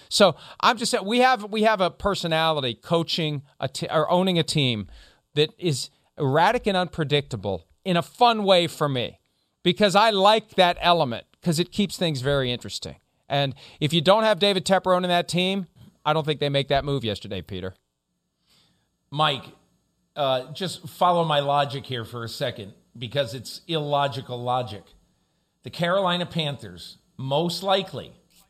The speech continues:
Speaker 2: in a span of twenty-five months, are gonna pay sixty-three million to Teddy Bridgewater, <laughs> which, however much he earned to that, w-, whatever it is, right? He's, you're gonna pay a lot to Teddy Bridgewater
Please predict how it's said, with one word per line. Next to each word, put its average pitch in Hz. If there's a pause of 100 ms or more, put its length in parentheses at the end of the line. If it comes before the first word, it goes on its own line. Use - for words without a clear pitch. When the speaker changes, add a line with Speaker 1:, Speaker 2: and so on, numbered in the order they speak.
(420)
Speaker 2:
in 147
a 135
span 156
of 131
twenty-five 165
months, 127 (840)
are 135
gonna 139
pay 147
sixty-three 175
million 147
to 131
Teddy 139
Bridgewater, 107 (100)
<laughs> -
which, 123 (100)
however 135
much 123
he 117
earned 120
to 110
that, 104 (300)
w-, 127
whatever 127
it 104
is, 85 (320)
right? 110 (100)
He's, 131
you're 151
gonna 143
pay 160
a 147
lot 160
to 156
Teddy 165
Bridgewater 110